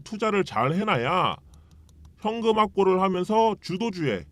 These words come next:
투자를 다시 할 수가 있다라고 말씀을 드릴 수가 있습니다. 그래서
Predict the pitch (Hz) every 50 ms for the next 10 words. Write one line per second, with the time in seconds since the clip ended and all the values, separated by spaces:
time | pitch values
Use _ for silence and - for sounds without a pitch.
0 | - _ _ - 196 190 196 196 185 180 151 117 101 98 - 160 160 170 175 -
1 | - 160 143 143 135 117 120 120 - - 165 165 170 165 156 123 107 98 98 135
2 | 165 180 190 190 190 - - - 87 98 101 - 135 131 131 127 - 139 131 139
3 | 143 139 - 147 139 113 113 120 117 110 98 - - - 139 117 95 76 85 87
4 | 82 78 71 - - _ - - - - 180 196 233 233 220 202 160 147 170 196
5 | 214 208